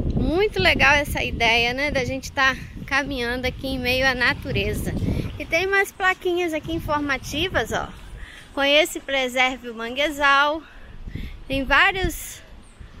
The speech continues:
várias informações em cada plaquinha dessa.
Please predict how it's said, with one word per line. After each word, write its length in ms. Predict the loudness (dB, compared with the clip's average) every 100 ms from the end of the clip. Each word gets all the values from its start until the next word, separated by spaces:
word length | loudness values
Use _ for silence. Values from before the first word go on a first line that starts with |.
| -14 -12 -10 -10 -12 -14 0
várias 260 | 4 4 6
informações 1000 | 8 8 8 4 2 2 2 2 2 0
em 100 | 0
cada 260 | 0 0 0
plaquinha 500 | 0 0 0 0 0
dessa. 640 | 2 4 4 4 2 2